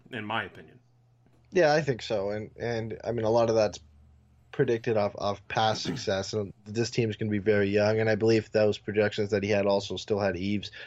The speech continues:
Speaker 2: Kessler, and Perry
Speaker 1: Oof.
Speaker 2: in the lineup. So
Speaker 1: Oof. <laughs>
Speaker 2: if, I mean, if they had that, then maybe seventy points would be attainable. But at least, you know, the one thing I think we can bet on is it's gonna be a little bit more fun to watch. I mean,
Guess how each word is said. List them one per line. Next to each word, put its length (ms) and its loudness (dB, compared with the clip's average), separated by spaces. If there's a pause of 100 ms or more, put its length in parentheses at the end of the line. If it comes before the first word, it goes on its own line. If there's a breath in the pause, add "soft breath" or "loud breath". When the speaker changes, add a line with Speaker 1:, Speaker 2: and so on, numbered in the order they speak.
(140 loud breath)
Speaker 2:
Kessler, 420 2
and 280 0
Perry 400 -2 (240 loud breath)
Speaker 1:
Oof. 140 0
Speaker 2:
in 120 2
the 100 2
lineup. 440 0
So 360 4
Speaker 1:
Oof. 60 -10 (360 loud breath)
<laughs> 540 -10
Speaker 2:
if, 260 2
I 120 4
mean, 120 4
if 140 2
they 100 4
had 280 4
that, 200 2
then 140 -2
maybe 240 -2
seventy 340 -4
points 320 -10
would 80 -16
be 120 -4
attainable. 600 4
But 200 2
at 80 2
least, 280 0
you 180 -4
know, 140 4
the 100 -2
one 200 2
thing 160 0
I 40 2
think 140 -2
we 100 -4
can 120 -4
bet 240 2
on 180 0
is 140 -4
it's 120 -12
gonna 200 0
be 80 4
a 40 4
little 160 2
bit 80 0
more 140 2
fun 300 -2
to 60 2
watch. 380 0
I 320 -20
mean, 220 -2